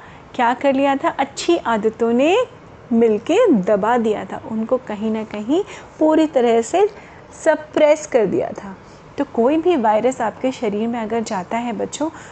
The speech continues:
तो वो पूरी तरह से मरने में, ख़त्म होने में बहुत समय लेता है। वैसा ही उन बच्चों के साथ हुआ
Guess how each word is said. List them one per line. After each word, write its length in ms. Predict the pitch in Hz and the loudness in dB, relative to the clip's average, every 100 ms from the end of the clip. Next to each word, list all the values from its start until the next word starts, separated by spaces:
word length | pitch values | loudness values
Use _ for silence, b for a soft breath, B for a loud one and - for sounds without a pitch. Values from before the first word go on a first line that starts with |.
| - | -6
तो 80 | 285 | -2
वो 80 | 311 | -2
पूरी 380 | - 220 214 269 | -2 -2 0 0
तरह 320 | 277 254 262 | -2 -2 -4
से 180 | - 277 | -4 -2
मरने 420 | 233 208 196 226 | 0 -2 -4 -4
में, 220 | 220 226 | -4 -6
ख़त्म 440 | 226 - 233 247 240 | -6 -4 -2 -2 -2
होने 300 | 220 202 233 | -4 -6 -4
में 140 | 277 | -4
बहुत 540 | 277 277 - 339 349 | -2 -4 0 2 2
समय 300 | - 240 202 | 0 -4 -4
लेता 300 | - - - | -6 -8 -12
है। 140 | 208 220 B B - | -16 -18 B B -6
वैसा 360 | 214 247 269 330 | 0 0 0 0
ही 180 | 311 330 | 0 -2
उन 220 | 254 240 | -2 -2
बच्चों 300 | 202 - 208 | -2 -6 -10
के 120 | 220 | -10
साथ 400 | 220 196 - - | -10 -10 -12 -12
हुआ 140 | 202 | -14